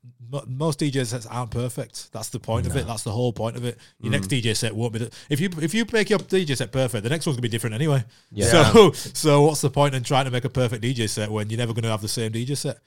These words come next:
Speaker 2: Yep.
Speaker 3: Um, this one a bit more technical, but, uh, Michael said, "I have a Prime four. What do you think about setting the tempo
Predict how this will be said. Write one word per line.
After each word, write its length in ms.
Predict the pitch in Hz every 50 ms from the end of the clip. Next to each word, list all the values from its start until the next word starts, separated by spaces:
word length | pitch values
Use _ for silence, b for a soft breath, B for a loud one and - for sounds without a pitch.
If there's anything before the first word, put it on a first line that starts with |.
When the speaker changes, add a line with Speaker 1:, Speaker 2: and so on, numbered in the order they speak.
| _ -
Speaker 2:
Yep. 160 | 104 101 - _ _ - B B B B B B B B B B B B B B -
Speaker 3:
Um, 320 | 123 123 127 131 127 101 104
this 140 | 143 139
one 120 | 160 147 143
a 40 | 123
bit 120 | 139 120
more 160 | 131 131 123
technical, 520 | 120 - 127 - 165 160 - 180 175 170 151
but, 440 | 131 123 123 123 123 120 - - - - _ _ -
uh, 540 | - 113 117 117 117 113 113 113 110 110 -
Michael 360 | - 127 127 131 - - 127 110
said, 300 | - - 123 120 117 117
"I 140 | 117 127
have 140 | 131 151 151
a 60 | 143
Prime 240 | - - 139 135 131 123
four. 240 | - 131 131 135
What 100 | 135 127
do 60 | 117 123
you 40 |
think 160 | - 135 127 -
about 220 | 127 120 95 -
setting 340 | - - 123 - - 131 120
the 80 | 113
tempo 480 | - - 127 123 120 - 131 123 120 113